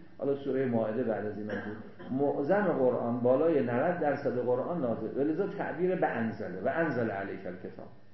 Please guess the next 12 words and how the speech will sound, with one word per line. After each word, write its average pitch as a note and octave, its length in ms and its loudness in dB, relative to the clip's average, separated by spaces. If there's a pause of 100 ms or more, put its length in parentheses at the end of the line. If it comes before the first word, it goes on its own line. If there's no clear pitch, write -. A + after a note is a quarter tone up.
(1300)
بعد G#3 360 2
اینجا E3+ 300 2
که - 180 -2
انزل C#3+ 380 2
علیک B2+ 400 2
الکتاب، D3 680 -2 (260)
منها D3 480 2
آیات B2 520 4
محکمات، B2 800 -2 (260)
هن G3+ 280 0
ام F#3+ 380 0
الکتاب. A2 500 -2